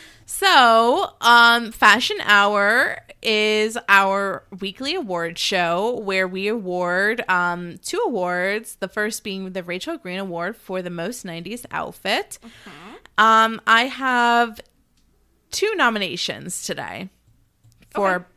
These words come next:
Speaker 1: um, this category. We have Billy in his Night at the Roxbury ensemble. He is wearing a purple pleather, leather plasticky coat. A
Speaker 2: Ugh.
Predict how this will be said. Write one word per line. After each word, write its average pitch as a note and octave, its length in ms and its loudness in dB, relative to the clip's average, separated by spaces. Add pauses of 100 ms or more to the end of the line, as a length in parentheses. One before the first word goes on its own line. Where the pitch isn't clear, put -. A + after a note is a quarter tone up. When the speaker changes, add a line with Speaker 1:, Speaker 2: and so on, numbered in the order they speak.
(140)
Speaker 1:
um, F3 480 -2
this F3+ 280 -8
category. F#3 720 -10 (440)
We C#4 180 -6
have B3+ 640 0
Billy G#3+ 600 0
in G#3+ 220 0
his G#3+ 300 -4
Night A#3 640 -2 (120)
at G#3+ 280 2
the A3+ 100 -4
Roxbury F#3 1120 -2
ensemble. F3+ 1080 0 (240)
He C4+ 220 -2
is D4+ 200 -4
wearing G#3+ 680 2
a G3 460 0
purple D#4+ 640 -2
pleather, B3+ 1000 -2 (460)
leather A3 580 2
plasticky B3+ 1200 -4
coat. F#3 640 -4 (240)
A G#3 440 0
Speaker 2:
Ugh. - 60 -10